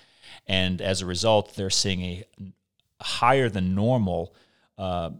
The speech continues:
surge in claims, chiefly due to ransomware, I believe is, is the,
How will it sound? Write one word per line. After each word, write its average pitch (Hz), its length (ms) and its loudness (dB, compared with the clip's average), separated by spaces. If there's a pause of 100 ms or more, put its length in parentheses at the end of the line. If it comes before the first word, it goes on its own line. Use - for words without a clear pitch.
(140)
surge 98 560 0
in 90 180 -6
claims, 87 720 -4 (240)
chiefly 107 460 -2
due 92 180 -4
to 87 80 -4
ransomware, 85 840 -4
I - 20 -10
believe 87 340 -10
is, 82 180 -8
is 85 260 -14
the, 85 180 -16